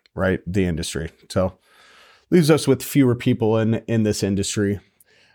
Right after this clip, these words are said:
Uh, the reason we started this podcast was to highlight the benefit and the good parts of our industry,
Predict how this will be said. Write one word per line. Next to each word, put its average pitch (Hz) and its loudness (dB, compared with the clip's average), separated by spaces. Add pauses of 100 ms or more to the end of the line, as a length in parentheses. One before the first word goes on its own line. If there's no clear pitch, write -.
Uh, 98 -4
the 110 -4
reason 127 0
we 110 -2
started 117 2
this 104 0
podcast 110 0
was 101 0
to 101 -2 (680)
highlight 127 0
the 117 -2
benefit 104 0 (320)
and 110 0
the 107 2
good 117 0
parts 104 0
of 98 -2
our 92 0
industry, 104 0